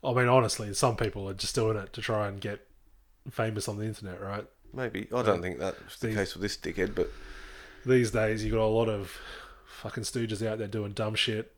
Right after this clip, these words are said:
Speaker 1: on YouTube trying to get famous.
Speaker 2: Yeah. It's funny, sorry, you, you brought up the mental illness is a hell of a drug. Was in the chemist the other day.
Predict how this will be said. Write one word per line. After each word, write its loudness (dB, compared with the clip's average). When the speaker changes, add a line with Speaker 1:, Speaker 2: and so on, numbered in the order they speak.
Speaker 1:
on -2
YouTube 0
trying -2
to -4
get -2
famous. -4
Speaker 2:
Yeah. 2
It's -6
funny, 4
sorry, 6
you, -2
you -8
brought 4
up 4
the -6
mental 4
illness 4
is -2
a -6
hell 2
of 0
a 2
drug. 0
Was 0
in 6
the 6
chemist 6
the 0
other -4
day. -2